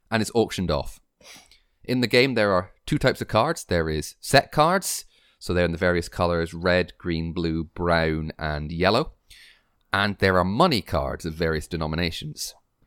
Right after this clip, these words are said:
You buy, from the, with the auction, money cards with set cards, and you buy set cards with money cards.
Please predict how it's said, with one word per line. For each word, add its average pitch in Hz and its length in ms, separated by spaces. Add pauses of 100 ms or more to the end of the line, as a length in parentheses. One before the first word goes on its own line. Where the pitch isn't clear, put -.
(680)
You 104 520 (600)
buy, 110 480 (840)
from 101 180
the, 95 60
with 104 160
the 101 80
auction, 90 380 (500)
money 147 420
cards - 760 (880)
with 107 240
set - 380
cards, 78 600 (220)
and 95 200
you 90 60
buy 82 200
set - 380
cards 82 440
with 87 200
money 101 320
cards. - 640